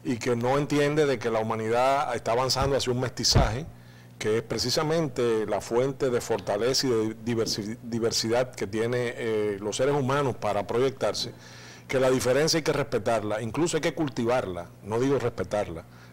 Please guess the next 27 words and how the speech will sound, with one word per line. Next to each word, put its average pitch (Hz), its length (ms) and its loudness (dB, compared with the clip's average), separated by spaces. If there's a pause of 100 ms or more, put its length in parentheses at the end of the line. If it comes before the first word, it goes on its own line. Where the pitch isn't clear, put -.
(100)
Las 104 120 0
escuelas 143 360 2
no 156 120 0
pueden 147 220 2
ser 151 340 2
una 135 280 -2
maquinaria 127 720 0
donde 110 240 0
se 113 140 2
aplane 127 640 0 (500)
el 107 160 -6
carácter 120 580 0
del 107 220 -2
niño, 127 360 -2
del 107 140 0
joven, 110 460 2 (340)
y 120 60 -4
se 117 160 2
le 117 120 2
haga 135 140 4
hacer 139 300 2
un 139 120 2
ladrillo 123 560 2
que 104 100 -4
sale 123 340 2
luego 127 260 2
prefabricado. 95 720 -2